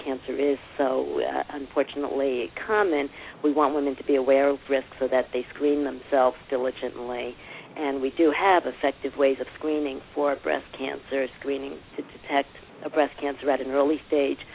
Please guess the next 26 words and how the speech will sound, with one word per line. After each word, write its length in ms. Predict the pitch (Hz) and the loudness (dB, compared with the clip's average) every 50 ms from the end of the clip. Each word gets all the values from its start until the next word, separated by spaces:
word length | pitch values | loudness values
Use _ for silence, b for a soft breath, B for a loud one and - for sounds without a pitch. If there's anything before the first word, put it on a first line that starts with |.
| B B B B B | B B B B B
when 120 | - 151 147 | -6 -4 -4
it's 120 | 139 - - | -4 -4 -2
most 200 | 156 147 139 - - | 0 0 0 2 4
likely 420 | 139 139 135 135 - - 143 135 - - - | 4 4 4 2 0 -4 -4 -4 -6 -8 -4
to 180 | - 151 143 139 135 | -2 0 0 0 -2
be, 320 | - 139 139 139 139 135 - - - - | -2 -2 -2 -2 -4 -4 -8 -10 -12 -12
uh, 240 | 147 143 139 143 139 - - - | -10 -8 -8 -8 -8 -8 -4 0
treated 240 | 165 151 143 135 - - | 0 0 0 -2 -2 0
with 140 | 151 139 135 - - - - - - - - - | 0 0 0 -4 -12 -20 -20 -20 -20 -18 -6 2
curative 380 | - 165 151 151 143 147 139 - - | 4 6 6 6 4 2 -2 -4 -4
intent. 560 | 135 - 135 - - - 202 175 147 143 - - - - - - - - - - - - - - - - - - - - - | -8 -10 -10 -12 -6 -2 0 0 0 0 -2 -8 -16 -20 -20 -20 -20 -20 -20 -20 -20 -20 -20 -20 -20 -20 -20 -18 -10 -2 0
So 120 | 175 151 | 2 2
this 160 | 147 160 147 - - | 2 2 0 0 2
would 140 | 151 147 - - - | 2 2 2 2 -2
be 320 | 143 131 135 131 127 - B B B B B B B - - | 0 0 0 -2 -4 -6 B B B B B B B -8 -2
mammogram 720 | 147 151 143 139 139 147 143 - 160 151 151 147 147 151 156 - - - | 0 0 2 2 0 -2 -2 -2 -2 0 0 0 -2 -4 -8 -10 -10 -6
annually 640 | 156 143 139 135 139 139 131 139 139 139 139 139 131 - - | -4 -4 -2 -2 -2 0 0 0 2 2 0 0 -2 -2 0
starting 320 | 143 139 135 139 139 139 | 0 0 0 0 -2 -4
at 80 | 139 - | -2 -2
age 180 | 143 139 139 - - - | -2 -4 -4 -8 -10 -4
forty, 440 | - 135 131 127 123 131 131 139 143 B B B B B B B B - | -2 -2 0 0 0 0 -2 -2 -4 B B B B B B B B -2
but 100 | 139 - - | -2 -2 -2
for 100 | - 139 | -4 -2
women 360 | 131 143 139 139 143 139 139 | 0 0 0 0 -2 0 2
with 160 | 135 135 135 - | 2 2 2 0
inherited 640 | 139 143 - 143 139 139 139 139 - - 143 | -2 -6 -2 0 0 0 0 0 0 0 0